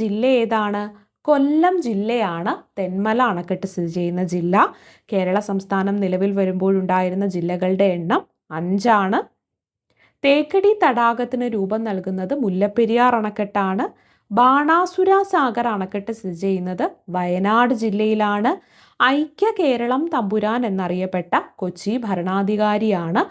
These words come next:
കേരളവർമ്മ തമ്പുരാൻ. ഭൂതത്താൻ കെട്ട് സ്ഥിതി, അണക്കെട്ട്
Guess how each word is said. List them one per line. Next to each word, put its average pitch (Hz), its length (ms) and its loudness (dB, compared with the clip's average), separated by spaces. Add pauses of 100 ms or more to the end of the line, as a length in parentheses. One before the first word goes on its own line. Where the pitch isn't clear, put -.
(300)
കേരളവർമ്മ 214 680 2 (100)
തമ്പുരാൻ. 175 480 -2 (480)
ഭൂതത്താൻ 311 560 2 (100)
കെട്ട് 330 280 0
സ്ഥിതി, 202 260 -4 (240)
അണക്കെട്ട് 247 360 0